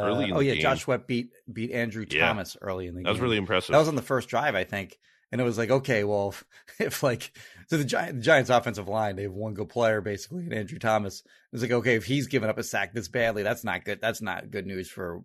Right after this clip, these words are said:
Speaker 2: you know, what's gonna happen to this Giants
Speaker 1: Mm-hmm.
Speaker 2: offense today. Who am I missing? Oh, Milton Williams had a sack. So they had seven on the game. There was actually six sacks behind Dallas to enter the week. Dallas was the number, had the most sacks in the N F L.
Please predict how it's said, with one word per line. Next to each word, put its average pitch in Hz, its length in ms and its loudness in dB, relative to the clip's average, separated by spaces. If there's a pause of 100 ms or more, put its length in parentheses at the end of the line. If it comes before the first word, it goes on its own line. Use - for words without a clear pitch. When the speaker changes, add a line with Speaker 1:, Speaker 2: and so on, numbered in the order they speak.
Speaker 2:
you 92 120 -8
know, 92 100 -4
what's 92 300 -12
gonna 92 140 -8
happen 90 200 -4
to 92 80 -14
this 92 100 -16
Giants 98 300 -8
Speaker 1:
Mm-hmm. 92 100 -2
Speaker 2:
offense 90 280 -10
today. 90 320 -6 (720)
Who 147 100 -4
am 151 60 2
I 131 80 4
missing? 104 500 -4
Oh, 127 140 4
Milton 147 260 0
Williams 101 300 -6
had 92 100 -12
a 101 60 -12
sack. - 300 -12 (340)
So 139 100 -6
they 135 80 4
had 120 100 0
seven 139 360 2
on 131 100 0
the 127 60 -2
game. 107 400 -6 (680)
There 120 140 2
was 117 240 0
actually 135 280 -2
six - 440 -6
sacks 127 440 -4
behind 110 600 -2 (260)
Dallas 131 540 0 (380)
to - 140 -8
enter 120 280 -4
the 101 100 -2
week. 113 380 -6 (260)
Dallas 107 260 2
was 101 120 -8
the 101 80 -8
number, 104 300 -6
had 98 200 -4
the 95 220 -6
most 165 240 -10
sacks - 240 0
in 110 60 -6
the 101 80 -8
N 101 60 -4
F 98 120 -10
L. 107 240 2